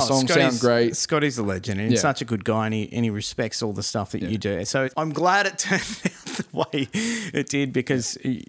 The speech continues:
Speaker 2: we, we've known each other for so long.
Speaker 1: Yeah.
Speaker 2: And, um,
Speaker 1: I just, I, I really love the mixing side. Like,
Speaker 2: Yeah.
Speaker 1: I could just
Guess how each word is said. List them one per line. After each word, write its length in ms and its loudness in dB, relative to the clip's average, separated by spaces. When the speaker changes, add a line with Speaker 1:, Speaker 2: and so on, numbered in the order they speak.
Speaker 2:
we, 200 2
we've 320 0
known 200 2
each 120 -2
other 140 -2
for 100 -10
so 200 0
long. 340 -2
Speaker 1:
Yeah. 200 -2
Speaker 2:
And, 280 2
um, 440 -2
Speaker 1:
I 100 2
just, 260 -4
I, 160 4
I 80 6
really 300 2
love 320 4
the 80 -2
mixing 500 -4
side. 340 -4
Like, 180 0
Speaker 2:
Yeah. 140 -6
Speaker 1:
I 140 4
could 180 0
just 220 -4